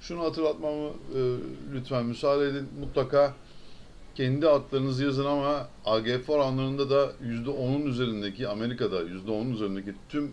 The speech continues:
safkanları, bizim vermediğimiz safkanları da sizler kendi kuponlarınıza mutlaka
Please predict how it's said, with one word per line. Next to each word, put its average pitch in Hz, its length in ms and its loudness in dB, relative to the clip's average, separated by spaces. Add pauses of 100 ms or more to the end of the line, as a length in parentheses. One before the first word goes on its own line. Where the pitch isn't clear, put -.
safkanları, 110 880 -2
bizim 113 380 -4
vermediğimiz 107 500 0
safkanları 104 560 -4
da 110 140 -2 (400)
sizler 110 380 -2
kendi 113 260 -2
kuponlarınıza 98 720 -4
mutlaka 98 560 -8